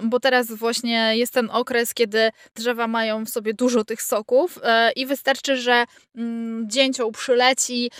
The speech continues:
e, nakuje, tak jak on to lubi robić, e, nakuje, mm, drzewa, czyli zrobi takie małe dziurki i wtedy wylatuje z, z drzew, e, po pniu cieknie, e, sok i do takiego soku też właśnie chętnie przylatują, em,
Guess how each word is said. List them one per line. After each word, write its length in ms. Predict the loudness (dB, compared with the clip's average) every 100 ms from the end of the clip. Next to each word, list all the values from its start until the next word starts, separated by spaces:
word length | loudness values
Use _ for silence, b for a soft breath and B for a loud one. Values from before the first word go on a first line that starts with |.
| B
e, 280 | -2 0 0
nakuje, 640 | -2 -2 2 6 6 4 0 -10
tak 160 | -2
jak 140 | -2 -2
on 120 | 0
to 100 | 2
lubi 240 | 2 2
robić, 320 | 0 0 -2 0 4
e, 360 | 6 8 8 6
nakuje, 480 | 2 2 4 6
mm, 580 | 6 4 2 0 -2 0
drzewa, 340 | 2 2 4 0
czyli 200 | 0 -2
zrobi 280 | -2 -2
takie 200 | -4 -4
małe 280 | -2 0 0
dziurki 400 | 2 0 0 -4
i 60 | 0
wtedy 400 | 2 4 4 4
wylatuje 500 | 2 0 2 2 2
z, 160 | -2 -2 0 2 2 0
z 500 | -4 -4 -2 -2 -2
drzew, 460 | -4 0 0 -2 -4
e, 180 | -2 -2
po 120 | -6
pniu 340 | -6 -6 -6
cieknie, 480 | -4 -4 -4 -8 -8 B B
e, 160 | -4 -2
sok 440 | 0 6 6 6 0
i 260 | -2 0 4
do 120 | 4
takiego 340 | 4 0 -4 -4
soku 300 | -4 -4 -6
też 200 | -6 -6
właśnie 300 | -6 -6 -6
chętnie 400 | -6 -8 -10 -12 b b
przylatują, 800 | -10 -8 -8 -8 -10 -8 -10 -10
em, 720 | -8 -8 -8 -10 -14 -16 -18